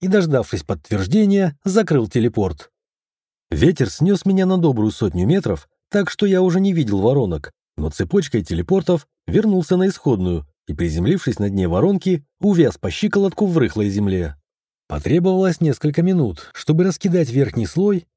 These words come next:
и добраться до виденных мной белых червей, переплетающихся с корнями дерева. Они уходили глубоко под землю, и даже пытаться понять, куда они идут, было бессмысленно, а потому я просто вырезал кинжалом кусок грунта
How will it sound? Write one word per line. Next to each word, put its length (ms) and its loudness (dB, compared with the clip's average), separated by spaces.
и 80 -6
добраться 480 0
до 140 2
виденных 480 0
мной 200 2
белых 320 0
червей, 500 0
переплетающихся 880 0
с 60 -6
корнями 420 0
дерева. 580 -2
Они 240 0
уходили 520 0
глубоко 440 0
под 160 -2
землю, 520 -2
и 80 -4
даже 300 0
пытаться 520 0
понять, 380 2
куда 380 0
они 240 2
идут, 500 -4
было 400 -2
бессмысленно, 880 -2
а 60 -4
потому 540 0
я 200 -2
просто 440 0
вырезал 420 2
кинжалом 460 0
кусок 320 -2
грунта 440 0